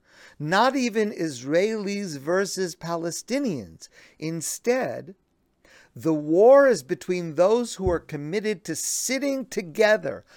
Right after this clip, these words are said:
looking each other in the eye, and trying to make peace," right? Vayigash. "And those who are committed to a culture of cancellation,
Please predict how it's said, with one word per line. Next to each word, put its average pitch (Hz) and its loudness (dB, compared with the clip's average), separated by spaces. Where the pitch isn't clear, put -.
looking 196 0
each - -10
other 208 2
in 214 -4
the 202 -8
eye, 175 0
and 175 2
trying 240 2
to 208 -4
make 196 0
peace," 233 -8
right? 156 -2
Vayigash. 156 2
"And 135 -6
those 190 4
who 160 -4
are 143 -2
committed 165 -4
to 131 -6
a 123 -6
culture 160 -4
of 135 -6
cancellation, 143 -6